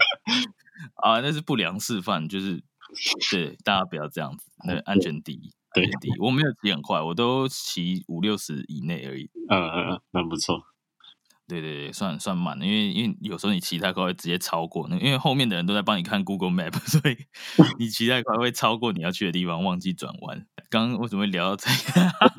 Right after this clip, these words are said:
Speaker 1: <laughs> 大志哥，我最后，最后问你一个问题哦。
Speaker 2: 嗯。
Speaker 1: 你，你这样子开始接之后啊，你之后有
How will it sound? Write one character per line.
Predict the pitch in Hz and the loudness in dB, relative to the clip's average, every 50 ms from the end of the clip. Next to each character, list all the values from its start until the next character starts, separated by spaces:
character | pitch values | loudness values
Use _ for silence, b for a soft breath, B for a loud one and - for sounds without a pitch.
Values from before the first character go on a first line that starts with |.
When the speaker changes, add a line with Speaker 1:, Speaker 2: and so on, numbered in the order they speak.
| - - - - - 247 - - | 6 6 6 6 6 6 6 6
Speaker 1:
<laughs> | - - 440 427 - - 427 - - - - - - - _ - - | 8 8 8 8 8 4 2 2 2 -2 -8 -10 -10 -12 _ 0 2
大 | 185 180 | 4 4
志 | 180 196 180 | 6 4 4
哥， | 160 180 170 135 | 4 4 4 4
我 | 113 | 2
最 | 104 - 156 147 | 2 0 0 2
后， | - 180 151 B B B B B B B | 2 0 0 B B B B B B B
最 | - - 175 | 0 2 4
后 | 180 170 | 4 4
问 | 180 185 131 | 4 2 0
你 | 101 87 | 0 0
一 | 92 | 0
个 | 98 110 113 | 0 0 0
问 | 127 131 208 | 0 0 -2
题 | - - 71 | -4 -6 -8
哦。 | 71 71 71 - 120 117 | -8 -8 -2 4 6 8
Speaker 2:
嗯。 | 127 117 101 98 95 - - - _ - - - - _ _ _ _ _ _ _ _ _ | 8 8 6 2 -4 -8 -12 -18 _ -18 -18 -18 -20 _ _ _ _ _ _ _ _ _
Speaker 1:
你， | - 135 117 113 156 | -2 -2 0 0 0
你 | 143 | 0
这 | 143 180 | 2 4
样 | 214 214 | 4 4
子 | 190 160 139 135 - - - | 2 0 -4 -6 -10 -4 2
开 | - 165 175 | 2 2 2
始 | 175 - 127 101 | 2 0 -4 -4
接 | 90 - - 123 117 117 117 | -4 -2 2 2 4 4 2
之 | 104 107 110 110 | 0 0 0 0
后 | 110 120 104 90 80 | 2 2 2 2 0
啊， | 78 76 76 76 80 | 0 -2 -2 -2 -4
你 | 78 80 85 | -4 -4 -6
之 | 82 - - 135 147 | -6 -4 -2 -2 -2
后 | 156 160 160 127 110 90 | 0 0 0 0 0 0
有 | 85 78 73 76 73 71 57 50 - - - _ | -2 -2 -4 -4 -4 -6 -6 -8 -12 -16 -20 _